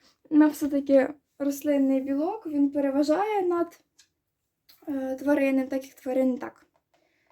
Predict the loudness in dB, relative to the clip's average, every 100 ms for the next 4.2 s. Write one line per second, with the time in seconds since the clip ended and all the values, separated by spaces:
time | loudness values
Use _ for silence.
0 | _ -10 -4 -4 0 2 2 2 0 0
1 | 0 -4 -6 -6 -6 -2 -2 -2 -4 -10
2 | -16 -20 -20 -18 -18 -20 _ -20 _ _
3 | _ _ _ _ _ _ _ -2 -2 -2
4 | -2